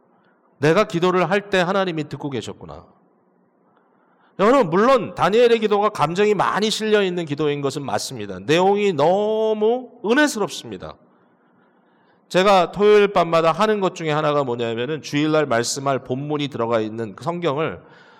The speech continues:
드라마 성경으로 귀에 꽂고 걸으면서 듣습니다. 어제도 칠 장, 팔 장, 구 장, 십 장, 십일 장, 십이 장까지 들었습니다. 걸으면서. 좀 추웠습니다만. 어쨌든 이 내용을 들었는데 구 장에 나와 있는 기도를 읽던 성우가 그냥 울고 말았어요,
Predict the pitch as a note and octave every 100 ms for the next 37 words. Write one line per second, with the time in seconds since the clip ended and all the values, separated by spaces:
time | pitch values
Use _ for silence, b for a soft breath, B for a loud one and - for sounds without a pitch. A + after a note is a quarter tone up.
0 | B - C#3 E3+ G3+ G3 F3 D#3+ C#3+ C#3+
1 | C#3 D3+ D3 D3+ F#3 - G#2+ - B2 D3+
2 | D3 C3+ B2+ A#2 D3 B2 F2+ D#2+ G2+ B2
3 | D3 C#3 - G3 - D#3 B2+ D#3+ D#3 C#3
4 | C3 - C3 A#2+ - - C#3 - D3+ C#3
5 | A#2+ - D#3+ D3+ C3+ A2+ F#2 F#2+ F2 E2
6 | C#2+ - _ - F#2+ G#2 F2 - - b
7 | b b b b - A#2 - A#3+ - D3+
8 | G#2 F2 D#2+ - _ _ _ _ _ _
9 | _ B B B B E3 - A#3 A3 F#3+
10 | F#3+ A3 A3+ A3 G#3+ D#3+ F#3 F#3+ E3+ D3+
11 | F#3 A#3+ B B B - D#3+ F#3+ G#3+ G#3+
12 | F#3 F3+ F3 E3+ F3 D#3+ D3 D#3+ D#3+ E3+
13 | E3 D3+ E3+ D#3 F#3 F#3 E3 B3+ C4 A3
14 | A3 D#3 - - A3+ B3 B3+ A#3+ A#3+ B3+
15 | B3+ B3+ F3+ C#3+ - G2+